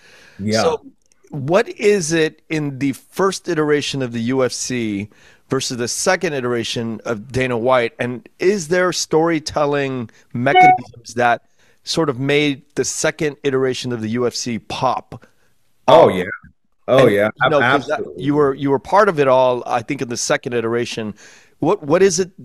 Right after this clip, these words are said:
Speaker 2: in the storytelling or in the branding? What is it that made it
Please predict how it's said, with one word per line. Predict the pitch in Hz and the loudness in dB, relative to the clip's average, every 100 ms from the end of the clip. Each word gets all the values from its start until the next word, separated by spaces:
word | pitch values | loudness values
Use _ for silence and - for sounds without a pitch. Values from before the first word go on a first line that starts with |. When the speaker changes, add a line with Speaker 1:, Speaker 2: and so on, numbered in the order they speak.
| - - | -14 -6
Speaker 2:
in | 139 135 123 | -4 -6 -8
the | 123 | -6
storytelling | - - - 160 160 151 151 143 143 143 139 | -6 -6 -2 0 0 -2 -2 -2 -4 -6 -4
or | 127 123 | -2 -2
in | 123 117 | -2 -4
the | |
branding? | 95 135 156 156 147 127 | -4 -2 0 0 -2 -2
What | 151 254 | 0 0
is | 330 196 170 | 0 -4 -4
it | 165 | -4
that | 143 | -4
made | 131 135 139 139 | -2 -2 0 0
it | 131 120 | -2 -4